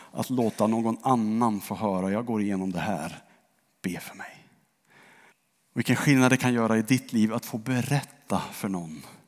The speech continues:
om det du bär. Det är väldigt själavårdande att vara med i en församling. Här har vi möjligheten att vara öppna mot varandra. Berätta för varandra, "Det här är min storm. Det här är vad jag går igenom just nu.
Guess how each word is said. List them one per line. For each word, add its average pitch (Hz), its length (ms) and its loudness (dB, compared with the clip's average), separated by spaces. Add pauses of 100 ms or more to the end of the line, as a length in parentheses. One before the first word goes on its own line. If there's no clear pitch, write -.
(340)
om 98 180 -6
det 90 180 0
du 87 140 -8
bär. 78 300 -10 (1700)
Det 113 120 0
är 120 40 6
väldigt 131 240 2
själavårdande 117 720 4
att 101 100 0
vara 104 80 -4
med 104 180 2
i 101 40 0
en 98 60 -2
församling. 92 600 -4 (1400)
Här 110 120 -2
har 98 60 -2
vi 98 80 -2
möjligheten 92 580 -4
att 87 140 -8
vara 90 160 -8
öppna 98 420 -10
mot 90 220 -10
varandra. 90 420 -10 (440)
Berätta 110 500 -2
för 101 180 -4
varandra, 92 500 -4
"Det 92 160 -2
här 90 460 -6 (260)
är - 120 -6
min 95 240 -4
storm. 85 540 -10
Det 104 80 0
här 123 280 2
är 110 40 2
vad 104 160 -2
jag 101 120 -2
går 101 160 -2
igenom 98 300 -2
just 98 260 -8
nu. 92 240 -8